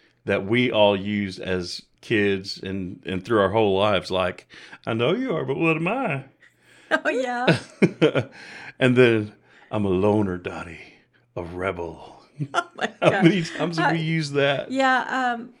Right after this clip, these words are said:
Speaker 2: I may have to go back and rewatch it, but I'm gonna have to watch Flight, Flight of the Navigator first.
Speaker 1: And, uh,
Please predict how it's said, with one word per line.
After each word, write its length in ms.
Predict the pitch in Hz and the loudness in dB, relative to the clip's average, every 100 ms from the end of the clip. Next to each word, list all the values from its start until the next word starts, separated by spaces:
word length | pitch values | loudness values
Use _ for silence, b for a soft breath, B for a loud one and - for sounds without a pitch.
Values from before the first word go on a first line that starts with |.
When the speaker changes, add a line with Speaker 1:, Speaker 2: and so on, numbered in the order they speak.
| - | -12
Speaker 2:
I 100 | 254 | -6
may 100 | 269 | -4
have 100 | 262 | -4
to 60 | 240 | -4
go 60 | 220 | -6
back 200 | 208 208 | -6 -8
and 100 | 196 | -8
rewatch 320 | 196 180 175 | -4 -4 -4
it, 80 | 190 | -2
but 80 | |
I'm 60 | 208 | 0
gonna 120 | 233 | 0
have 100 | 233 | -2
to 80 | 226 | -2
watch 240 | 208 - - | -6 -6 -8
Flight, 340 | 208 190 - - _ | 0 0 0 -8 _
Flight 240 | 185 175 | -4 -2
of 80 | - | -4
the 60 | 151 | -6
Navigator 420 | - - - - | -10 -10 -12 -12
first. 460 | - - - - - b b b - | -14 -16 -16 -20 -20 b b b -8
Speaker 1:
And, 180 | 110 104 | -4 -2
uh, 280 | 95 - | 0 -2